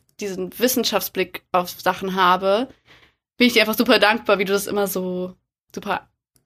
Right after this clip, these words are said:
mm, anfassbar machst, weißt du? Also du kommst dann manchmal aus der witzigen Ingo-Ecke, die brauche ich dann einfach auch, dass du einfach irgendwie immer sagst so, „Okay, ganz ehrlich, jetzt gib mir noch mal drei Punkte“ und sowas würde ich nie fragen und du machst das halt immer und es hilft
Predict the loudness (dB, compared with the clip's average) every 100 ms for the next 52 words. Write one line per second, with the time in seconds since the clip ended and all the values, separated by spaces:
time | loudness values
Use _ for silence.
0 | _ _ -14 -12 -6 -2 0 0 -2 0
1 | 0 0 -2 -2 -2 -2 0 2 4 4
2 | 2 2 2 2 2 2 2 4 6 4
3 | 0 -2 0 0 2 2 2 0 2 2
4 | 2 0 0 0 -2 -2 -2 0 0 0
5 | 0 0 0 -2 0 0 0 -2 -4 -10
6 | -20 -14 -4 2 2 2 -2 0 0 0
7 | 2 0 2 0 2 0 -4 -10 -10 -4
8 | 0 2 4 2 2 0 0 0 0 0
9 | 0 0 -2 -2 -4 -8 -4 -2 0 2
10 | 2 2 2 2 2 0 -2 0 0 -2
11 | 0 2 4 2 0 -4 -2 -2 -2 -2
12 | -2 2 2 2 -4